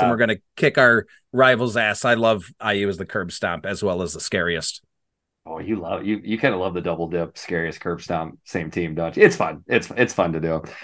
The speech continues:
Speaker 2: Biggest game, this, again, all over the board here. I,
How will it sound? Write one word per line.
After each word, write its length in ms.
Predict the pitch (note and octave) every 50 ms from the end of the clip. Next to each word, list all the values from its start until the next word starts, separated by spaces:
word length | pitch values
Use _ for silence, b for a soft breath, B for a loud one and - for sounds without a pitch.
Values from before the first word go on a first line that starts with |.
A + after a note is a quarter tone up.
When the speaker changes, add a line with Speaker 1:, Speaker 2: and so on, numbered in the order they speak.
| B B B B B B -
Speaker 2:
Biggest 420 | - F3+ G3 B3 A#3 A3 - -
game, 540 | C#3+ D3 C#3+ D3 D3 D3 D3 D3+ E3 - - -
this, 280 | C3 D#3 D3 - - - - - _ _ _ _ _ _ -
again, 460 | B2 A2 A#2+ A2 F#2+ F#2 F#2 - - -
all 420 | B2 A#2+ A#2+ A#2+ A#2+ A#2+ B2 - -
over 300 | A#2 A2+ A2 G2+ G#2 F2
the 80 | F2+
board 360 | E2+ D#2 G2 G2 G2 G2+ G2 F2+
here. 380 | F#2+ F#2+ F#2 F2+ F2+ F#2 - _ _
I, 180 | D#3 E3+ -